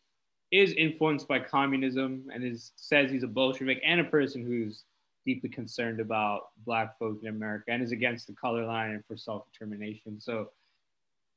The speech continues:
and, and talking about civilization in Asia. So you have, you, you, it's, it's a lot there. It's difficult to capture all of that or describe it in a few words, or,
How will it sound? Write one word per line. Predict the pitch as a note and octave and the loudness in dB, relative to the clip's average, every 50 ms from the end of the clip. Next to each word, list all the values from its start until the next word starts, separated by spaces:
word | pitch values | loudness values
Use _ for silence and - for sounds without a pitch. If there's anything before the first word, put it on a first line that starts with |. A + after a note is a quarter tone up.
| - - | -6 -2
and, | B2+ B2+ B2+ B2+ B2 F#2 | 0 0 0 0 0 0
and | A2+ C3 D3 D#3 C#3 | 2 4 4 2 2
talking | - D3 B2+ A#2 B2 | 2 2 2 2 2
about | A#2 A#2 G#2+ A2 G#2+ - _ _ _ - | 0 0 0 0 -2 -6 _ _ _ -14
civilization | - - B2+ A#2 A#2 A#2 A2 A2+ A2+ A2+ A2 G#2+ A2 G#2 | -6 -4 -4 -2 -2 -2 0 0 -2 -2 -2 -6 -8 -6
in | A2 | -6
Asia. | A#2+ B2 A2+ G2+ F2 | -4 -4 -4 -6 -8
So | - - | -8 -8
you | G#2+ G#2+ A2 | -6 -6 -4
have, | A#2 A2+ A2 G#2+ G#2 - _ _ _ _ _ _ _ _ _ _ _ _ _ _ - | -2 -4 -4 -4 -6 -10 _ _ _ _ _ _ _ _ _ _ _ _ _ _ -4
you, | A#2+ C3 | -2 0
you, | B2+ B2+ C3 C3+ | 2 4 2 2
it's, | C3 - - | 0 -2 -4
it's | D#3 - C#3+ - - | -4 -4 -4 0 2
a | D#3 | 4
lot | D3+ D3+ D3+ D3 B2+ | 8 8 8 8 8
there. | D#3 D#3 | 8 6
It's | C#3+ C#3 | 6 6
difficult | - D3 C3+ C#3+ - D3 B2+ | 4 0 0 2 2 2 2
to | A#2+ B2+ | 0 -2
capture | - - C#3 C3 C3 C3 - - C3+ B2 B2+ | -2 2 6 6 6 4 2 -2 -2 -2 -2
all | B2+ B2+ B2 A#2+ A#2+ | -2 0 0 0 0
of | A2+ | 0
that | A#2+ A#2 A2+ A#2 A2 | 2 2 2 2 2
or | A2 | 0
describe | G#2+ A#2+ A2+ - - - C#3+ C3 C3 B2+ | -2 -4 -8 -8 -2 2 6 6 6 6
it | B2 B2 A#2+ A#2 | 6 4 2 2
in | A2+ A#2 | 2 0
a | A2+ | -4
few | A2+ - C#3 C#3 | 0 2 4 6
words, | D#3 F3+ F3 C#3+ | 8 8 8 8
or, | D3+ D3 C3+ - | 6 4 4 2